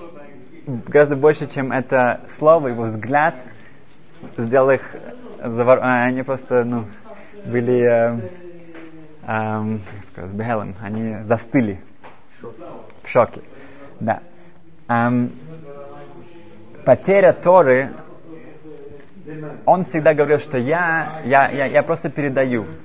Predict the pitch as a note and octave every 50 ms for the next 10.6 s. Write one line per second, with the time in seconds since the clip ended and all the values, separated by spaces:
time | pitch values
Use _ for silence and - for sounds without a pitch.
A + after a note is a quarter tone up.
0 | - - - - E3+ E3 E3 - - - C3 - E3 E3 - F3+ - E3 D#3+ D#3
1 | D3+ D#3+ D#3+ D#3 D3 B2+ - - - - - - - F3+ - - - - - -
2 | - - - - - - - - - D3+ C3+ B2+ C3+ C#3 D3+ D#3 D3+ E3 D#3+ D3+
3 | D3+ C#3 C3+ C3+ - - - C3+ B2 A#2+ B2 C3 - D3 C#3 - - C#3 G2+ -
4 | - - C3+ C3 C3 B2 A#2 A2+ A2+ - - A#2+ A2 D#3+ E3 E3+ - E3+ D#3 D#3
5 | D3+ - - C#3 - - - - D#3 D3+ C#3+ C#3 B2 - - - A#2+ - - B2+
6 | B2 C3+ C3 - D3 C#3+ C#3 B2+ D3 C3+ - - C#3 B2 A#2 D3+ D3 C3+ - -
7 | B2 A#2+ - F3 E3 F3 - - - D3 D3+ D3 C#3+ C#3 C3 A2+ A2+ B2+ A#2 G2+
8 | G2+ A2 G#2 A2+ A2+ - C#3 D3+ D3+ D3+ D3 C3+ B2 D#3 C#3+ C3+ D3+ C#3 C3+ -
9 | - B2+ - D#3+ D#3 D3+ - - - - G#2 - - - - - - - - -
10 | B2+ A#2 A#2 A2+ - - - D#3+ D#3 D#3+ D#3+ D3+